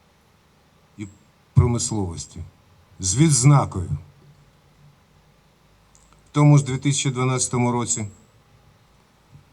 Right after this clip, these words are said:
закінчив військову кафедру Академії військово-морських сил імені Нахімова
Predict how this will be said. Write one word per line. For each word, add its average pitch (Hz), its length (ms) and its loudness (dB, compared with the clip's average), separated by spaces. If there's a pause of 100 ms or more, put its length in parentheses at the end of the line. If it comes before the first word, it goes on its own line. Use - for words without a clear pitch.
(340)
закінчив 143 600 -2
військову 135 680 -2
кафедру 120 600 -6 (1300)
Академії 147 720 4
військово-морських 123 1600 0 (360)
сил 120 400 -4 (2000)
імені 120 340 2
Нахімова 107 680 -2